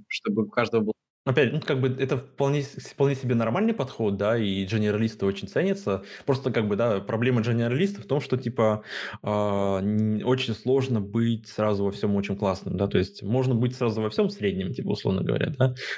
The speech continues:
Speaker 2: но при этом, как бы, и, и в любом случае, как бы, вот, м, даже по своему опыту, а, в любом случае ты так или иначе к какому-то генерализму переходишь, да, даже если ты в какой-то момент пёр в одном направлении, да, допустим,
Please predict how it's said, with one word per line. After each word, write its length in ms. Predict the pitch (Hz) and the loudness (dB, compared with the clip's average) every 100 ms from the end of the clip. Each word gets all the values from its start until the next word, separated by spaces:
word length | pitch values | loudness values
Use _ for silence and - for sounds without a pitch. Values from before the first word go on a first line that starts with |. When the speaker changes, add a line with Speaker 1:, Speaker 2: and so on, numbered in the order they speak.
| 127 | -4
Speaker 2:
но 100 | 131 | 0
при 120 | 151 | 2
этом, 140 | 202 135 | 2 2
как 120 | 127 | 2
бы, 280 | 123 117 - | 2 0 -2
и, 100 | 147 | -2
и 180 | 135 143 | 0 2
в 40 | |
любом 200 | 143 170 | 2 2
случае, 280 | 180 220 147 | 0 -2 0
как 160 | 123 104 | -2 0
бы, 120 | 104 | 2
вот, 280 | 101 101 - | 2 0 -2
м, 520 | - 98 95 98 - | 0 0 2 0 0
даже 220 | 123 117 110 | 2 2 2
по 80 | |
своему 320 | 120 113 107 190 | -2 0 2 0
опыту, 420 | 196 127 101 - - _ _ _ - _ | 0 -2 -4 -8 -20 _ _ _ -20 _
а, 160 | 113 107 | -2 2
в 60 | 110 | 2
любом 160 | 127 | 0
случае 260 | 135 180 127 | 0 -4 -2
ты 100 | 117 | 0
так 200 | 117 113 | 0 0
или 80 | 107 | 2
иначе 420 | 117 147 - 117 | 2 0 0 0
к 40 | 123 | 0
какому-то 540 | 107 135 127 - 110 | 0 0 0 0 -2
генерализму 760 | 101 110 110 107 110 123 113 101 | 0 2 2 2 0 0 0 -2
переходишь, 640 | - 101 120 101 - - - - - - - | -4 2 2 2 -2 -6 -8 -2 -2 -2 -2
да, 140 | 110 | 0
даже 260 | 110 110 113 | 2 2 2
если 200 | 113 120 | 0 0
ты 360 | 98 104 101 110 | 0 -2 0 -4
в 80 | |
какой-то 280 | - 110 107 | -2 -2 0
момент 360 | 107 113 117 - | 0 2 0 -2
пёр 220 | - 110 101 | -2 0 0
в 80 | |
одном 240 | 104 127 196 | 0 0 0
направлении, 520 | 131 107 104 98 98 | 0 0 2 0 0
да, 160 | 98 107 | 0 0
допустим, 580 | 101 - 98 - 98 | -2 -4 -6 -2 -2